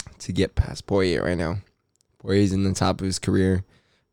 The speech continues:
This is probably the prime of his life, so we'll see if Conor can get it done this week. Um, yeah, it's gonna be a very, very hard time for him to get it done, honestly. So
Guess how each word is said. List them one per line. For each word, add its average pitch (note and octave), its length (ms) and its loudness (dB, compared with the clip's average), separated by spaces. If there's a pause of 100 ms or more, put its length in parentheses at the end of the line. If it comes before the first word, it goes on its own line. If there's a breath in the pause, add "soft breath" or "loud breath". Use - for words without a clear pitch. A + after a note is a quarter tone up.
(100)
This F#2+ 160 -2
is - 60 -6
probably G#2+ 400 6
the F#2 100 -2
prime F#2 320 0
of F2+ 60 -4
his F2 140 -2
life, E2+ 260 -2
so E2+ 340 -6 (880)
we'll G#2+ 100 4
see B2 220 2
if B2+ 120 0
Conor G#2 260 2
can G#2 120 0
get F#2+ 140 4
it F#2 100 2
done F#2+ 200 4
this F#2+ 200 2
week. G#2 320 0 (640)
Um, E2+ 500 -2 (1120)
yeah, F#2 420 4
it's F2+ 120 -2
gonna G#2+ 160 4
be G2 200 4
a F#2 80 6
very, F#2 400 4
very F2 280 2
hard F2+ 260 0
time F2+ 280 2
for F#2 140 0
him F#2 160 6
to F2+ 60 2
get F2 220 2
it E2 80 -2
done, F2 260 2
honestly. E2+ 380 0
So E2+ 320 0